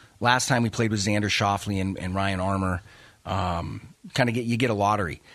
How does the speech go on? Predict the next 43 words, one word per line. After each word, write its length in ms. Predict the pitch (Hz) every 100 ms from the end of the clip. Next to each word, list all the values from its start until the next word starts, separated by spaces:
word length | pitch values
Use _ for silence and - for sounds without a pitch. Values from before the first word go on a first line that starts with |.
| -
And 140 | 131 160
anyway, 240 | 165 123
I'm, 140 | 123 123
I'm 260 | 123 117
gonna 160 | 135 127
have 160 | 120
the 80 | 110
kids 240 | - 131 -
come 180 | 117
down 320 | 101 90 90 87
'cause 200 | 117 104
I, 140 | 104 - - - - _ _ _ -
uh, 360 | 104 87 76 - - _ _ - -
j-, 140 | -
'cause 260 | - - 120
I 80 | 113
want 240 | 110 120
them 140 | 120 110
to 40 |
see 160 | - 107
me 120 | 104
walking 280 | 101 101 101
around 120 | 98
with 80 | -
<laughs> 80 | -
pro 140 | 240
golfers, 680 | - - 262 - 120 104 117
right? 180 | 135
Like, 140 | 156 143
I 60 |
wa-, 140 | 156 143 - - -
you 140 | 170
wanna 200 | 196 226
build 300 | 151 180 160
your, 100 | 180
you 300 | - 175 160
know, 100 | 156
as 180 | 175 147
a 60 |
dad, 480 | 151 147 208 143 151
you 100 | 139
want 220 | 139 160
your, 200 | 151 139